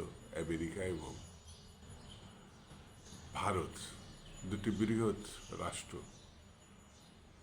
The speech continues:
সে তারা একাত্তর সালে ভূমিকা, কেউ কেউ বলছে, সংশোধিত করে গণতন্ত্রের পক্ষ নিয়েছে, যেমন আমেরিকা।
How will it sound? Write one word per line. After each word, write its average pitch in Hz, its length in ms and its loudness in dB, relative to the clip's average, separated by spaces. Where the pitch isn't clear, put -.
সে 107 120 10
তারা 98 500 8
একাত্তর 110 480 6
সালে 107 440 6
ভূমিকা, 101 680 6
কেউ 98 280 8
কেউ 101 140 8
বলছে, 92 360 4
সংশোধিত 98 800 2
করে 95 200 6
গণতন্ত্রের 85 760 2
পক্ষ - 260 -2
নিয়েছে, 82 400 2
যেমন 85 300 2
আমেরিকা। 82 500 2